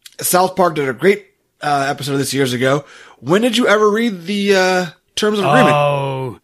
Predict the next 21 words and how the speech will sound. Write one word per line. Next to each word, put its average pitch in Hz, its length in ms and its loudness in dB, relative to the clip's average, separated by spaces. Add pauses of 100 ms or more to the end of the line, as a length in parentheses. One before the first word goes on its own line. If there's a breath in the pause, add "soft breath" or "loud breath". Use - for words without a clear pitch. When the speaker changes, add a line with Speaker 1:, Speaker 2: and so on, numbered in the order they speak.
(280)
Speaker 2:
that 143 120 -4
was, 147 180 -6
that 165 140 -2
was 170 100 0
the 165 80 0
iTunes 160 480 0
one, 104 220 -6
right? 110 200 -2
Speaker 1:
Yep. 127 120 2
Speaker 2:
It - 20 -4
was 120 120 -6
about 120 180 -4
iTunes. 139 540 -2
Yeah, 147 320 0
that 143 120 -4
was 143 160 -4
so 143 240 0
good. 123 380 -2 (300)
Speaker 1:
So 185 100 -6
it's 180 80 -4
like, 180 160 4